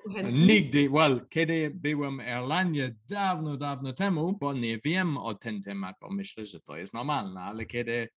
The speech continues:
Speaker 2: czytam i uczę się, to jest bardzo niezdrowe, to nigdy mam od ten czas.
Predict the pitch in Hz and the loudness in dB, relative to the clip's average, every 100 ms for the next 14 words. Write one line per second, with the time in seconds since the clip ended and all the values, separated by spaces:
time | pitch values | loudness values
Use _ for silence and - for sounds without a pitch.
0 | _ - 160 170 165 151 - 104 - 151 | _ -10 -2 0 0 -4 -6 -8 -4 -6
1 | - 139 151 147 127 131 113 104 - 101 | -4 -6 -6 -6 -6 -8 -8 -8 -8 -8
2 | 101 107 101 107 - 101 185 175 - _ | -6 -8 -10 -8 -6 -4 -4 -4 -8 _
3 | _ _ - 202 190 - - 156 180 131 | _ _ -10 -8 -6 -8 -8 -2 -2 -2
4 | 113 98 92 98 - _ _ - 101 101 | -8 -8 -8 -10 -14 _ _ -14 -12 -12
5 | _ 110 104 98 - - - | _ -10 -8 -10 -12 -16 -16